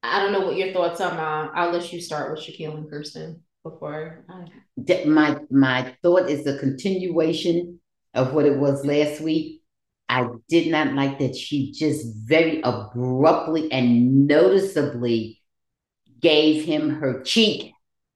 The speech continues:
Speaker 2: turned her head, and she couldn't have got further away from him if she tried, but he kissed her,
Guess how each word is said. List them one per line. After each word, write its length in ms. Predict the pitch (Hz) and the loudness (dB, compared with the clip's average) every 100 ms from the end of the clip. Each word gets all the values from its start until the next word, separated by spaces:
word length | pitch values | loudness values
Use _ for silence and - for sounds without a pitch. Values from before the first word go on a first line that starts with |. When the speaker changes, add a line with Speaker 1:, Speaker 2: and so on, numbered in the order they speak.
| _ _ _ - | _ _ _ 0
Speaker 2:
turned 300 | 185 165 160 | 4 4 4
her 180 | 151 135 | 0 0
head, 560 | 135 175 165 113 - - _ _ _ _ _ _ _ _ _ - | -2 0 2 0 -4 -18 _ _ _ _ _ _ _ _ _ -4
and 580 | 135 139 139 131 127 139 | 0 2 2 0 -4 -6
she 160 | - 165 | -6 2
couldn't 240 | 220 269 | 2 4
have 80 | 135 | 2
got 240 | 160 - | 0 -2
further 360 | - 165 160 151 | -2 -2 0 -2
away 400 | 123 120 156 175 | -2 0 2 2
from 260 | - 120 127 | 0 -4 -4
him 160 | 127 | -4
if 100 | 123 | -8
she 160 | - 104 | -8 -4
tried, 560 | 147 160 123 98 113 - _ _ _ _ _ - | 2 2 2 0 -6 -10 _ _ _ _ _ 0
but 520 | 143 127 120 - - _ _ _ _ _ _ _ | 4 6 4 -4 -16 _ _ _ _ _ _ _
he 300 | - 180 190 | -10 -8 -6
kissed 320 | - 220 220 - | 0 0 0 -2
her, 140 | 151 | 0